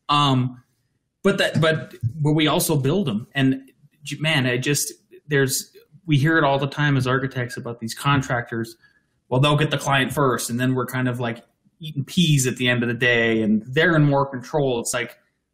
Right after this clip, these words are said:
well, guys, we gotta take on more responsibility then to get more, more financial reward, more, more professional reward, prestige reward, knowledge reward, all of that stuff.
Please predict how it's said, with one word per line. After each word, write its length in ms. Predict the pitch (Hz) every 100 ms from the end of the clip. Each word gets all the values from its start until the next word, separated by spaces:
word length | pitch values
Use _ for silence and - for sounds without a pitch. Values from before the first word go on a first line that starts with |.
| _ -
well, 180 | 151 202
guys, 300 | 202 247 160
we 80 |
gotta 160 | 190 233 190
take 180 | 202
on 140 | 202 196
more 180 | 196 185
responsibility 720 | 180 208 202 151 262 381 -
then 200 | 113 110
to 80 | 123
get 180 | 143 147
more, 220 | 147 147
more 320 | 143 139 143
financial 480 | 143 143 170 190 196
reward, 440 | 185 185 185 185
more, 420 | 143 131 127 127 - _
more 260 | - 131 123 _ _
professional 480 | 151 180 185 196 180
reward, 520 | 170 175 170 175 160
prestige 420 | 147 - 196 196
reward, 480 | 185 175 175 170 165 156 _ 143
knowledge 440 | 165 180 180 165
reward, 400 | 180 175 175 160
all 220 | 143 160
of 60 | 156
that 200 | 135 127
stuff. 300 | - 120